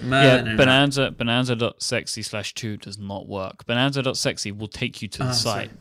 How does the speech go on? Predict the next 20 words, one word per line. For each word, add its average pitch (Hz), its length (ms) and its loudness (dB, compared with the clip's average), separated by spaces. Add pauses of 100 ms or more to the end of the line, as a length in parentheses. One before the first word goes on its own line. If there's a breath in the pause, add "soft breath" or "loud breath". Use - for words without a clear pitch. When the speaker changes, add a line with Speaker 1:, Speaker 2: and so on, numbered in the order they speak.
Speaker 1:
but - 240 -8 (100)
Speaker 2:
Swimming 135 360 0
desk 110 240 -4
goes 104 180 -4
to 101 100 -10
need, 92 340 -8
sorry. 90 420 -10 (480)
Um, 101 520 -6 (120)
Speaker 1:
What 123 160 -8
does 139 180 -6
that 139 140 -2
even 117 260 -4
mean? 110 380 -4 (1080)
Speaker 2:
um, 95 680 -4 (1400)
Speaker 1:
Swimming 123 260 2
Speaker 2:
Merlin 127 160 6
and 123 80 2
I - 60 2
Speaker 1:
desk 127 180 4
Speaker 2:
were 104 40 4